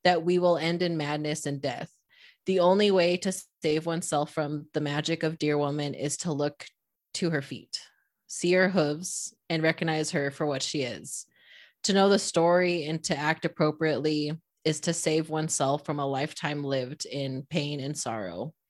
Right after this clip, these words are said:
To ignore the story is to continue in the death dance with Deer Woman. Deer Woman instructs us that sexual attraction does not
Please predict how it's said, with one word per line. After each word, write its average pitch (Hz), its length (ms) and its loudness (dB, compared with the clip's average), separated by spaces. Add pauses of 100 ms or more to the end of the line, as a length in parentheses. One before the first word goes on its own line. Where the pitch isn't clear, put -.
(400)
To 185 100 4
ignore 180 400 6
the 196 80 0
story 160 480 2
is 151 140 -2
to 170 100 -8
continue 165 680 -2
in 147 220 -4
the 143 100 -2
death 151 300 -2 (120)
dance 151 560 -4
with 156 240 -4
Deer 143 200 -2
Woman. 135 420 -6 (480)
Deer 185 160 6
Woman 190 240 4
instructs 175 540 0
us 170 200 2
that 143 220 -4
sexual 160 440 0
attraction 151 680 -2
does 147 240 -2
not 156 420 0